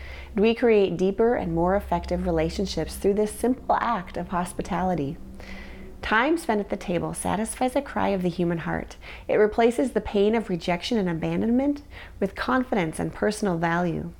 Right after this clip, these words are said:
This simple act of hospitality is a way to show honor for others. Our hearts are open to receive Christ's love when we are at peace and feel valued.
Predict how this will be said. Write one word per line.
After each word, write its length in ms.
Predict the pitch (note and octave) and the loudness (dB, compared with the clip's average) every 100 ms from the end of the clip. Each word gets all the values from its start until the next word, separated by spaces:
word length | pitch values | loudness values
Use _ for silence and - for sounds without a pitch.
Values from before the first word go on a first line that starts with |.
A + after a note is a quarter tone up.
| - - - - - - | -20 -18 -18 -16 -8 0
This 140 | B3+ | 0
simple 340 | - F4 G4+ - | 2 2 4 4
act 320 | - G#3 G3 | 2 -2 -6
of 80 | G3 | -4
hospitality 640 | F#3+ - F3+ F3+ F3+ E3+ | -4 -4 -2 0 2 0
is 80 | E3 | 0
a 60 | F3 | 2
way 180 | F#3+ | 2
to 160 | G3 F#3+ | 2 0
show 300 | - G3 - | 0 0 0
honor 460 | - G#3 A3+ F3 D#3 | 0 -2 0 -2 -4
for 260 | - F#3 | -2 0
others. 480 | - G#3 F3 C#3+ - - - - - - - | 2 0 0 -4 -12 -18 -18 -18 -18 -6 0
Our 100 | F3+ | 0
hearts 340 | G#3+ A#3+ A#3+ | 2 2 4
are 160 | G#3 - | 2 2
open 240 | F#3+ A#3+ | 2 0
to 120 | A3+ | 2
receive 540 | F#3+ F3 - A3 B3+ - | 2 2 2 2 2 0
Christ's 360 | G#3+ G3+ G3 | 0 2 0
love 220 | - F3+ F3 | 0 0 0
when 160 | E3+ | 0
we 160 | F3+ G#3+ | 2 2
are 80 | G#3+ | 2
at 160 | - | 0
peace 400 | - A3 G3 - | 0 0 0 0
and 180 | - F3 | -4 -4
feel 300 | - A3 G#3 | 0 2 2
valued. 680 | F3+ F3 F#3+ G#3 D3+ C#3+ | 2 2 4 2 2 -2